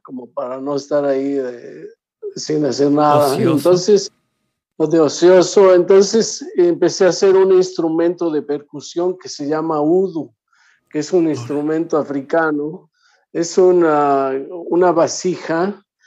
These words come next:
Speaker 1: con un cuello y un, un hueco. Entonces, se percute ahí en el hueco y da un sonido muy
Speaker 2: Ujú.
Speaker 1: bonito
Speaker 2: Así es, es
Speaker 1: de
Speaker 2: como un florero,
Speaker 1: percusión.
Speaker 2: más o menos.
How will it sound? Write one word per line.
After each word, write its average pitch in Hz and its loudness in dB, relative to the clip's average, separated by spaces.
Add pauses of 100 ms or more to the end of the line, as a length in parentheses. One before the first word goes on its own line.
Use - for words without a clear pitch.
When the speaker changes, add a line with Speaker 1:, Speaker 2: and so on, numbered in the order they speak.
(420)
Speaker 1:
con 156 2
un 160 2
cuello 156 2
y 156 -4
un, 156 0
un 170 2
hueco. 151 0
Entonces, 165 0
se 151 -4
percute 165 -2
ahí 165 4
en 170 0
el 160 0
hueco 170 2
y 165 2
da 143 -4
un 147 -4
sonido 151 -6
muy 151 -8
Speaker 2:
Ujú. 143 -8
Speaker 1:
bonito 143 -8
Speaker 2:
Así 127 -12
es, - -14
es 139 -14
Speaker 1:
de - -18
Speaker 2:
como 151 0
un 143 -2
florero, 127 2
Speaker 1:
percusión. 117 -4
Speaker 2:
más 147 -6
o - -14
menos. - -14